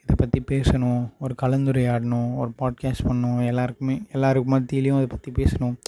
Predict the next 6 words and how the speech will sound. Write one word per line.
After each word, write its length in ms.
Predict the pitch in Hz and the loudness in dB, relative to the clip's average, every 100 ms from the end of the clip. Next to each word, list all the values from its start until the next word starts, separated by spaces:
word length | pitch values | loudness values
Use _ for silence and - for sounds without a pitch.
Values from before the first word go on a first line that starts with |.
| - - - - | -16 -20 -20 -16
எனக்கு 280 | - 143 143 | -4 -2 0
தெரிஞ்ச 380 | 147 156 156 151 | 0 -2 -2 -4
விஷயத்த 260 | 135 139 139 | -6 -6 -6
நான் 300 | 139 131 127 | -4 -4 -6
ஷேர் 160 | - 131 131 | -6 -8 -8
பண்ணணும், 280 | 127 123 123 | -4 -2 -2